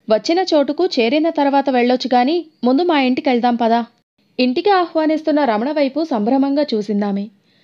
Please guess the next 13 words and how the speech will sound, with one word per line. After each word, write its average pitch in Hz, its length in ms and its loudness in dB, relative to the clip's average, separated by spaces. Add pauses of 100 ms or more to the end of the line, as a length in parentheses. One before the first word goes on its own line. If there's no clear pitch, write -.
(260)
"ఇవాళ 269 280 2
నువ్వొస్తావని 277 680 0
గాయత్రి 247 440 0
ఎన్ని 233 300 2
అరేంజ్‌మెంట్స్ 277 600 -2
చేసిందో 240 340 0
తెలుసా? 240 400 -4 (380)
కమాన్, 339 260 0 (340)
నువ్వు 269 160 4
రాకపోతే 294 520 0
పాపం 269 340 0
గాయత్రి 240 380 0
బాధపడుతుంది," 214 800 -2